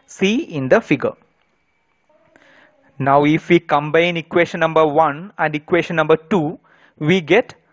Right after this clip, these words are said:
force is directly proportional to mass into acceleration, or F is equal to K M A. Here K is a constant of proportionality.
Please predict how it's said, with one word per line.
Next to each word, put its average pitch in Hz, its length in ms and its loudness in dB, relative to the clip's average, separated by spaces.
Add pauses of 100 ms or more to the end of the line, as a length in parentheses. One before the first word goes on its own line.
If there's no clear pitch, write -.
(500)
force 180 500 4
is 220 180 -2
directly 170 560 -2
proportional 196 640 -2
to 226 140 0
mass 170 640 -2 (120)
into 175 480 2 (140)
acceleration, 185 800 0 (1300)
or 160 540 4
F 170 480 0
is 175 300 -8
equal 175 380 0 (100)
to 233 60 0 (160)
K 175 440 4 (120)
M 165 380 -2 (180)
A. 170 360 2 (840)
Here 170 320 0 (120)
K 175 280 2 (260)
is 151 160 -8
a 180 100 2
constant 160 640 0
of 180 220 0
proportionality. 131 920 -4